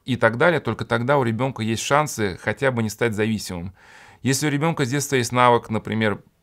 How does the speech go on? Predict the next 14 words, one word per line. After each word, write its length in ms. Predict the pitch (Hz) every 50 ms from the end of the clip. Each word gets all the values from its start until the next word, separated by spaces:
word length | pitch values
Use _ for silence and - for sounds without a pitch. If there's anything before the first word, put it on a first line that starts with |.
| _ _ _
не 120 | 120 123 117
пойдёшь 240 | 135 139 143 127
гулять, 220 | 123 147 165 156 -
пока 180 | - - 127
не 80 | 127 127
помоешь 420 | 120 110 104 107 117 120 110 -
посуду, 400 | - 107 104 - - 87 82 73
хотя 240 | - - 107 107 127 120
щас 220 | - 127 110 110
это 100 | 110 110
назовут 380 | 113 107 107 113 87 - - 104
эксплуатацией 480 | - - - 113 - - 113 110 110 120
детского 200 | 110 - - -
труда, 380 | 113 117 123 147 160 170 165